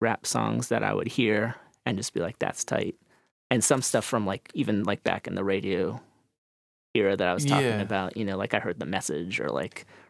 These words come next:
Speaker 1: Run D M C or the Beastie Boys or whatever.
Speaker 2: Yeah.
Speaker 1: But, um, it was not until I, like, bought my first tapes in, like, eighty-eight,
Speaker 2: Yeah.
Speaker 1: um, that, that things really opened up and started making sense.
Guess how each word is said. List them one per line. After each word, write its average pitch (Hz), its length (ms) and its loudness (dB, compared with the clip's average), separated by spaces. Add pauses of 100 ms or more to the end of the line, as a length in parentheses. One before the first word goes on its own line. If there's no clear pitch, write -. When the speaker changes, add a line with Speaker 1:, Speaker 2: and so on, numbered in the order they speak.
Speaker 1:
Run 98 180 2
D 98 140 2
M 90 120 0
C 92 320 0
or 87 60 2
the 92 80 0
Beastie 92 320 0
Boys 92 360 0
or - 60 -2
whatever. - 440 -4 (120)
Speaker 2:
Yeah. 127 340 2 (920)
Speaker 1:
But, 104 160 4
um, 90 320 0 (440)
it 127 60 4
was 123 160 2
not 135 220 4 (100)
until 131 260 2
I, 98 60 4
like, 92 220 -2 (220)
bought 107 340 4 (180)
my 90 140 0
first - 320 -2
tapes - 320 -4
in, 98 80 -4
like, 98 220 -4
eighty-eight, 87 460 0 (180)
Speaker 2:
Yeah. 113 400 2 (680)
Speaker 1:
um, 104 440 -4 (1200)
that, 71 340 -2
that 92 180 2 (100)
things 95 280 0
really 78 220 2
opened 82 320 -6
up - 180 -10
and 120 100 -6
started - 280 -4
making 90 300 -2
sense. - 580 -4